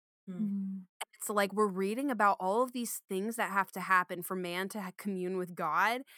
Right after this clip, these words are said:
Speaker 3: And now, and then he compares it to now. He's like, "We're so content in staying at home with our slippers watching church online." And we are
Speaker 2: Right.
Speaker 3: not, like, so many Christians are so content in giving that reverence to God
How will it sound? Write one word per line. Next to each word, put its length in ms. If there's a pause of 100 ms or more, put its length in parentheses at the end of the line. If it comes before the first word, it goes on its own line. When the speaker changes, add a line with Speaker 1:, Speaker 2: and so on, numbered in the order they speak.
(200)
Speaker 3:
And 240
now, 520
and 100
then 80
he 60
compares 440
it 140
to 100
now. 320
He's 180
like, 240 (220)
"We're 240
so 220
content 480
in 120
staying 500
at 120
home 300
with 160
our 100
slippers 540
watching 360
church 280
online." 600 (600)
And 160
we 140
are 80
Speaker 2:
Right. 0
Speaker 3:
not, 400 (340)
like, 160
so 240
many 200
Christians 560
are 100
so 200
content 460
in 200
giving 360
that 320
reverence 580
to 100
God 420